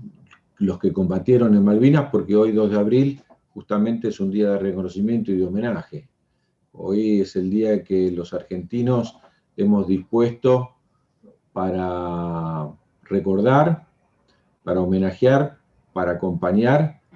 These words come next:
a aquellos que dieron su vida luchando por la soberanía nacional y aquellos que volvieron al continente y llevan sobre sus mentes, llevan sobre sus cuerpos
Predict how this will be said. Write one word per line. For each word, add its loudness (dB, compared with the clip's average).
a -6
aquellos 0
que 2
dieron 4
su 0
vida 4
luchando -2
por -4
la -4
soberanía -4
nacional -2
y 4
aquellos 0
que 0
volvieron 4
al 2
continente 0
y 0
llevan 0
sobre -6
sus -12
mentes, -4
llevan -2
sobre -6
sus -18
cuerpos -2